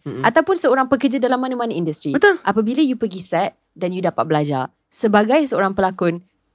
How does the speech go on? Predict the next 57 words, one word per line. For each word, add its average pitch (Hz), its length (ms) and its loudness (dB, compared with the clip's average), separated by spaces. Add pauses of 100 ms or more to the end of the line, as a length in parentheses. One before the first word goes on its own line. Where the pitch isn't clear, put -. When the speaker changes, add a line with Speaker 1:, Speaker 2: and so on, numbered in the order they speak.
(100)
Speaker 2:
awak 196 340 4
kena 240 400 4
pandai 233 400 4
ataupun 208 380 0
awak 185 260 4
akan 262 240 2
jadi 220 180 2
pandai 214 360 0
sebab 226 260 0
kerja 214 280 -2
awak 202 180 2
memerlukan 196 360 -4
ak-, 185 240 -8
awak 180 300 0
belajar 175 560 -4
banyak 175 600 -6
sangat. 165 480 -6
Speaker 1:
Ya. 254 560 6
Speaker 2:
You 226 140 8
just 196 220 8
have 202 200 6
to 127 100 0
learn. 220 480 4 (160)
You - 80 0
have 226 80 2
to 254 80 -2
go 240 100 0
to 262 100 4
set, 226 260 2
tak - 120 -4
kisahlah, 160 360 -2
mungkin 165 300 -6
you 165 120 -2
akan 165 180 -2
jadi 160 160 -4
seorang 160 240 -6
doktor 220 380 2
dalam 180 160 4
cerita 220 280 8
Speaker 1:
Ah, 185 60 6
Speaker 2:
ni. 185 120 2
You 190 100 -4
Speaker 1:
ah. - 60 -2
Speaker 2:
kena 247 140 0
tahu 220 140 4
sikit 185 380 -6
lah 156 100 0
pasal 165 160 -4
benda 160 160 -2
tu 156 100 -8
ataupun 180 280 -2
you 240 80 -4
kena 214 140 -2
buat 175 160 -2
research 170 280 -6
sendiri. 156 260 -6
Speaker 1:
Of 147 100 -4